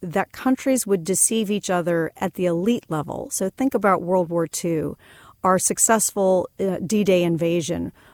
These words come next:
was designed by deceiving the Germans into thinking we were landing somewhere else than we were, right? It was an incredible operation. In the Cuban Missile Crisis, uh, Soviet leader Nikita Khrushchev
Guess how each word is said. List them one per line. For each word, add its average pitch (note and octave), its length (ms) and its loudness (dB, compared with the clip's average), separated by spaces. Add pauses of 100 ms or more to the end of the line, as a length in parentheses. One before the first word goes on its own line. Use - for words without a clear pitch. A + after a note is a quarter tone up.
(100)
was F#3 260 4
designed G3 420 2
by F3+ 120 2
deceiving A3+ 580 2
the G3 100 2
Germans F3 500 0
into E3+ 160 0
thinking F3+ 400 -2
we F3 80 0
were E3+ 140 0
landing F3 460 2
somewhere E3 320 0
else D#3+ 260 -4
than E3 160 -2
we D#3+ 140 -2
were, D3 260 -4
right? F3+ 220 -2
It G3+ 100 2
was G3 160 -2
an G3 80 0
incredible G3 500 0
operation. D#3+ 760 -4 (480)
In F#3+ 100 2
the F#3+ 80 0
Cuban B3 340 2
Missile A#3 280 2
Crisis, - 680 -4 (380)
uh, E3+ 240 0
Soviet A3+ 460 4
leader F#3+ 200 2
Nikita F#3 380 0
Khrushchev F3 580 -2